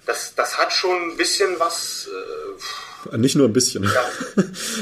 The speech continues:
Speaker 2: Das kann auch mal statistischer Zufall sein, ne? Aber wenn man sich zum Beispiel, was war das denn, Ausschuss für, für, ähm, ich, ich nenne es jetzt mal in ein bisschen falscheren Worten, aber es war im Inhalt das, irgendwie Bundesausschuss für, für, ähm, Gleichberechtigung, Gleichstellung der Frau.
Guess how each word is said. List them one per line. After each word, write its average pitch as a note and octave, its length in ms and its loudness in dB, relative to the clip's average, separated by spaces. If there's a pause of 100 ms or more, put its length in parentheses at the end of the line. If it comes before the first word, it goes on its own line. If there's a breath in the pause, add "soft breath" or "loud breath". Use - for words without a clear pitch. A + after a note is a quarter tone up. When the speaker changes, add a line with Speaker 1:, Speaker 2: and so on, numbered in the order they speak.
(180 loud breath)
Speaker 2:
Das A#2 140 2
kann F3+ 220 2
auch E3+ 160 0
mal C#3+ 200 6
statistischer A#2+ 600 6
Zufall F#3+ 360 4
sein, F3 300 2
ne? - 160 2
Aber B2 220 6
wenn B2 100 8
man B2+ 140 6
sich B2+ 180 2
zum B2+ 140 2
Beispiel, A#2+ 440 6
was B2 160 4
war C#3+ 120 4
das C3 140 0
denn, B2 120 -2
Ausschuss B2+ 560 2
für, B2+ 460 4
für, A#2+ 420 6 (140)
ähm, A2 340 2 (400 loud breath)
ich, - 160 -10
ich A2+ 100 -8
nenne A#2 140 4
es A#2+ 80 6
jetzt A#2 120 4
mal A2+ 200 8
in A#2+ 180 4
ein A2 100 2
bisschen A2+ 280 2
falscheren A2 640 2
Worten, B2+ 280 4
aber A#2 120 6
es - 120 4
war A2+ 220 6 (120)
im A#2+ 140 -4
Inhalt A#2+ 320 4
das, B2 200 6
irgendwie A#2 180 4
Bundesausschuss A#2+ 680 4
für, G#2+ 340 4
für, A2 680 2
ähm, G#2 180 -2
Gleichberechtigung, C3 800 4
Gleichstellung A#2+ 420 2
der A2+ 100 4
Frau. A2+ 340 0